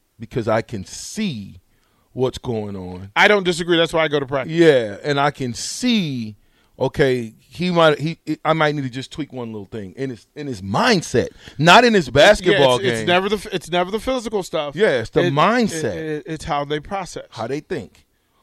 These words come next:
Speaker 1: What they're, what, what, what, what makes them tick. And so I would like to see that part. That's why I say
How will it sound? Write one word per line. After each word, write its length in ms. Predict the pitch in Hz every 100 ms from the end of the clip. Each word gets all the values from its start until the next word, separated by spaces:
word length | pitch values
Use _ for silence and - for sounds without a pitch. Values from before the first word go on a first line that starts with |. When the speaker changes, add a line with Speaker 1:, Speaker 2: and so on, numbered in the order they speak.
| _
Speaker 1:
What 220 | 123 147
they're, 200 | 160 151
what, 260 | 117 139 143
what, 240 | 127 147
what, 240 | 135 160 123
what 460 | 127 165 - 123
makes 320 | 127 151 -
them 220 | - 139 120
tick. 380 | - 170 - -
And 100 | 110
so 300 | 143 120 95 _ -
I 120 | 175
would 140 | 208
like 240 | 147 143 143
to 100 | 120
see 220 | - 117 98
that 200 | 147 160
part. 160 | 143
That's 160 | 135 170
why 80 | 151
I 60 |
say 260 | 135 135 113